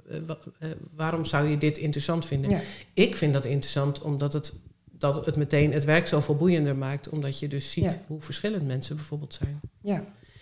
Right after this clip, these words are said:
Speaker 1: En er zit natuurlijk wel nu ook wel een beetje een verkeerde prikkel in het systeem, omdat je ziet dat nu, het nu wel degelijk zo is dat, ehm, zorgverleners niet snel ernstig in de problemen komen door interventies die ze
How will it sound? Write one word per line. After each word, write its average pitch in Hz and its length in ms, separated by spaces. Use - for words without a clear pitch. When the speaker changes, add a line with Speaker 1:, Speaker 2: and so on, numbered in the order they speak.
Speaker 1:
En 139 160
er 147 60
zit 156 200
natuurlijk 147 360
wel 151 220
nu 160 220
ook 151 240
wel 147 240
een 147 80
beetje 165 280
een 143 60
verkeerde 156 380
prikkel 147 340
in 143 120
het 139 100
systeem, 156 560
omdat 156 340
je 143 60
ziet 151 240
dat 147 180
nu, 160 400
het 151 160
nu 175 200
wel 156 220
degelijk 160 400
zo 147 140
is 143 260
dat, 151 280
ehm, 139 640
zorgverleners 143 920
niet 170 300
snel 165 760
ernstig 170 400
in 156 80
de 151 60
problemen 151 460
komen 143 300
door 139 180
interventies 143 600
die 139 120
ze 139 220